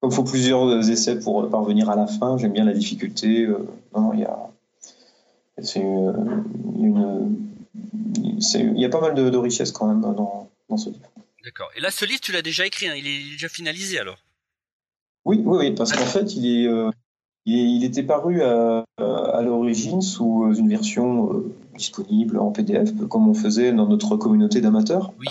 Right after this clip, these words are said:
Speaker 1: Euh... Et, euh, c'est cette version-là, euh, augmentée, donc, euh, qui va, euh, être publiée l'année prochaine.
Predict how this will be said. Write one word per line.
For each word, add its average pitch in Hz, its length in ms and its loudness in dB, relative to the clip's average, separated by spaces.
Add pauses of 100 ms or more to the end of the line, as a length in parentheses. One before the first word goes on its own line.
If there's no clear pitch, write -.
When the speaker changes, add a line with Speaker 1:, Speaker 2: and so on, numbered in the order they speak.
Speaker 1:
Euh... 53 280 0 (1120)
Et, 110 240 6
euh, 107 320 6
c'est 107 140 -2
cette 143 160 0
version-là, 123 400 0
euh, 123 640 2
augmentée, 131 500 2
donc, 120 240 -2
euh, 110 60 -8
qui - 160 -12
va, 110 380 -4
euh, 104 40 -12 (260)
être 110 200 -4
publiée 95 360 -10
l'année 110 200 -2
prochaine. - 320 -14